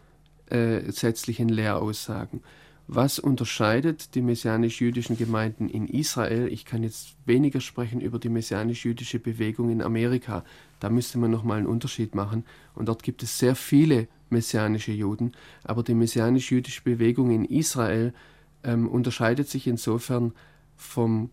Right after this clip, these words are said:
Christentum, als dass sie zum Beispiel, äh, nicht das Kirchenjahr halten, sondern dass sie die, die, sich an den jüdischen Kalender halten. Konkret, wir feiern dort kein Weihnachten,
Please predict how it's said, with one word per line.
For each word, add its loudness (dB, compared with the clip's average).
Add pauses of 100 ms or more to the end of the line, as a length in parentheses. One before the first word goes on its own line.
(100)
Christentum, 0
als -4
dass -4
sie 0
zum -4
Beispiel, -4 (160)
äh, -8
nicht -4
das -8
Kirchenjahr 0 (600)
halten, 0
sondern -2
dass -6
sie -2
die, -4
die, -8
sich -6
an -2
den 0
jüdischen 0
Kalender -2
halten. -8
Konkret, 0 (480)
wir 2
feiern 0
dort -4
kein -6
Weihnachten, 0